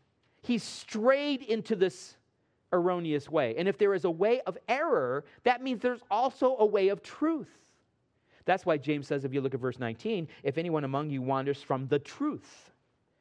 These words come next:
And in verse twenty, we see that the one who has wandered from the truth has wandered into error. And Pa-, and, and, and James has been telling this,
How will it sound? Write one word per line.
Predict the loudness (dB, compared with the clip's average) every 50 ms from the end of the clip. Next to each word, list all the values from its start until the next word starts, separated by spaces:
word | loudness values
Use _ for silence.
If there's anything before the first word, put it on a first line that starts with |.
| _ _ _ _ _ _ _ _ _ _ _
And | 0 0
in | 2 2
verse | 2 0 0 0
twenty, | -2 -2 -2 0 0 0
we | 0 -2
see | 0 0 0 0
that | 2 0
the | 0
one | 0 0 -2
who | 0 0 0
has | 0 0 0
wandered | 0 0 2 2 0 -2 -4
from | -10 -2 2 2 4 4 2 -2 -4
the | -4 -6
truth | -6 -4 -2 0 0 0 0 -2 -6 -16 -4 -2
has | 0 0 0
wandered | 0 0 0 2 2 2 2 2 0 -6 _ -4
into | -2 -2 -2 -4 -8 -6 -6 -6 -6 -2 0
error. | 0 2 2 2 0 0 -2
And | -4 -6 -6 -8
Pa-, | -10 -12 -2 -2
and, | -2 0 0 -2 -4 -4 -8 -12 -10 -4 -2
and, | 0 0
and | 0 0 0
James | 2 2 2 2 0
has | -2 -2 -4
been | -6 0
telling | 0 0 0 2 0 0
this, | 0 0 -2 -8